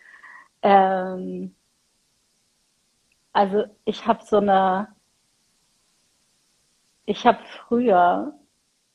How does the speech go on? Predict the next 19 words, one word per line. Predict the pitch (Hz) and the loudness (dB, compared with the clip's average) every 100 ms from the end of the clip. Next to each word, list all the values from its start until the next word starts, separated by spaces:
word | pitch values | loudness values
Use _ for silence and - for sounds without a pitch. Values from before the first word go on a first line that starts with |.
| _ _ | _ _
vor | - 202 | -2 -2
unserer | 196 220 208 196 175 | -2 -4 0 -2 -2
Wohnzimmertür | 214 226 254 - 185 170 165 - 180 175 | -4 -4 -6 -6 -4 -4 -6 -8 -4 -4
gesessen | 160 160 160 175 - 202 220 311 - _ _ _ _ _ _ _ _ | -4 -4 -2 -4 -6 -6 -4 -4 -10 _ _ _ _ _ _ _ _
als | - 185 180 175 - 202 160 | -2 2 2 0 -10 -10 0
Wächter | 190 202 - 175 175 190 226 - _ | 0 0 -2 2 2 2 -6 -14 _
und | 185 202 - | -6 -4 -4
meine | 185 185 | -4 -4
Mutter, | 180 208 - 202 185 185 196 202 - | -4 -6 -4 2 4 4 0 -6 -12
die | 190 190 196 _ _ _ _ - | -8 -8 -10 _ _ _ _ -8
Mittagsstunde | 208 226 208 - - 196 196 | -4 -2 -2 -4 -10 -8 -6
meiner | 185 175 170 | -4 -4 -4
Mutter | 175 202 - 180 180 | -4 -8 -2 0 0
gegen | 175 175 | -4 -4
meine | 175 170 | -4 -4
kleinen | 170 196 175 170 | -6 -4 -2 -2
Brüder | 160 185 175 | -6 -4 -4
verteidigt. | - 160 - 151 - - - - - - _ _ _ _ _ _ _ _ _ _ _ _ _ | -6 -8 -6 -6 -6 -8 -14 -20 -20 -20 _ _ _ _ _ _ _ _ _ _ _ _ _
Und, | 202 196 190 185 180 175 - | 4 4 4 0 -4 -6 -10